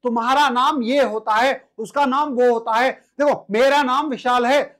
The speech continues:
और मेरा नाम विशाल होता है, तो दोनों बातों में क्या अंतर है?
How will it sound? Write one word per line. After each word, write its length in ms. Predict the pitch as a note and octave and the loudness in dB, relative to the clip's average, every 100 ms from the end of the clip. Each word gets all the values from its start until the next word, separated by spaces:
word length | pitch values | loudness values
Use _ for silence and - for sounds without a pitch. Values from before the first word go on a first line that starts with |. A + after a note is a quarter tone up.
| - | -6
और 100 | A3+ | -2
मेरा 280 | G#3+ C4 A#3 | 0 2 2
नाम 200 | B3 B3+ | 0 -2
विशाल 340 | F#3 G#3+ A3+ | -6 -2 -2
होता 300 | D#3+ E3+ A#3+ | -4 -4 0
है, 320 | C4 C4 C4 _ _ | 0 0 -6 _ _
तो 60 | C#4+ | -2
दोनों 420 | G#3+ B3 C4+ D4 | 0 0 0 0
बातों 280 | B3 A#3 B3 | 0 0 -2
में 180 | D4 - | -2 0
क्या 160 | C#4 | 0
अंतर 280 | C#4+ C4 D4+ | 2 0 2
है? 260 | C#4 - | 2 -2